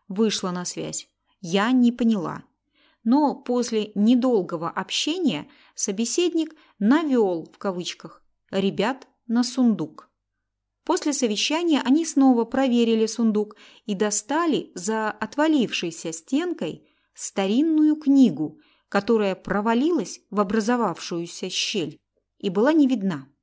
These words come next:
"Это фолиант по чёрной магии", снова внесла ясность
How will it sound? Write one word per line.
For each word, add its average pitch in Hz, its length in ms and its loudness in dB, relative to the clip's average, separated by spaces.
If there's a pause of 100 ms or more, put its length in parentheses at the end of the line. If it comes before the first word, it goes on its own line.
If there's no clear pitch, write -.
(1160)
"Это 175 340 -2
фолиант 180 920 -2 (320)
по 165 120 -6
чёрной 196 580 0
магии", 160 760 -2 (340)
снова 226 460 2
внесла 175 380 -6
ясность 262 540 0